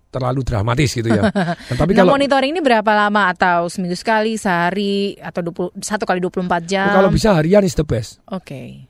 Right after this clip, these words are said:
Speaker 1: The best is harian.
Speaker 2: Mm.
Speaker 1: Kalau tidak mungkin harian, mingguan. Kalau
Speaker 2: Mm-mm.
Speaker 1: tidak mungkin harian, sebetulnya bulanan udah terlalu lama
Speaker 2: Udah
Speaker 1: gitu ya.
Speaker 2: terlamaan, apalagi setahun ya.
Speaker 1: Waduh, setahun lewat.
Speaker 2: <laughs>
Speaker 1: Goalnya sudah lewat, tidak
Speaker 2: Goalnya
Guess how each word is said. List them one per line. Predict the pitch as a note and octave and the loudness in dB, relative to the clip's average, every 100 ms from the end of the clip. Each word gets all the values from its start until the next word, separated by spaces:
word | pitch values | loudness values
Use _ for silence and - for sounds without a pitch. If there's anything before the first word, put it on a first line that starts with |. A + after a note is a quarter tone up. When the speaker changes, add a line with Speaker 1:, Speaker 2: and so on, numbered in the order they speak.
| _ | _
Speaker 1:
The | D3+ | -6
best | B2+ F#3+ E3+ | 0 2 2
is | |
harian. | C3 A#2+ A#2+ G#2+ F#2 | 2 0 0 -4 -6
Speaker 2:
Mm. | - F3 D#3+ | -6 -6 -4
Speaker 1:
Kalau | D#3 D3 | -4 -2
tidak | E3+ D3 | 0 -2
mungkin | D3 D#3+ | 0 0
harian, | C#3 D#3+ G#3 | 2 4 4
mingguan. | D#3+ C3+ B2 G#2 F2 | 2 0 -2 -4 -4
Kalau | G3+ G3 | -6 -4
Speaker 2:
Mm-mm. | |
Speaker 1:
tidak | C#3 C3 | -2 -2
mungkin | C#3+ D#3 | -4 -4
harian, | C#3 D#3+ F#3 | -2 -2 -2
sebetulnya | D#3+ - - - B2+ A#2+ D#3 E3+ C3+ - _ - | -6 -12 -16 -14 -10 -6 -4 -4 -6 -12 _ -6
bulanan | A#2 A#2+ D3+ | -4 -2 -2
udah | C3+ A2+ | -4 -6
terlalu | A#2+ A#2+ | -6 -4
lama | A#2 B2 A2+ | -6 -6 -4
Speaker 2:
Udah | F#2+ | -4
Speaker 1:
gitu | F#2+ | -4
ya. | |
Speaker 2:
terlamaan, | - - E3+ D#3+ | -4 -4 -6 -8
apalagi | C#3+ E3+ | -8 -6
setahun | - F3 F3 F3 D#3 | -4 -2 -2 -2 -4
ya. | C#3+ | -2
Speaker 1:
Waduh, | A#2+ A2+ - | 0 2 0
setahun | - - F3 | 0 -4 -2
lewat. | C#3+ D3+ G#2 - - G#3 | -2 -4 -6 -10 -6 -2
Speaker 2:
<laughs> | G3+ G#3 | -2 0
Speaker 1:
Goalnya | - C3+ E3 | 0 2 0
sudah | F#3 A#2 | -2 -2
lewat, | A2+ C3+ | -2 -2
tidak | G#2+ | -4
Speaker 2:
Goalnya | G#2+ | -6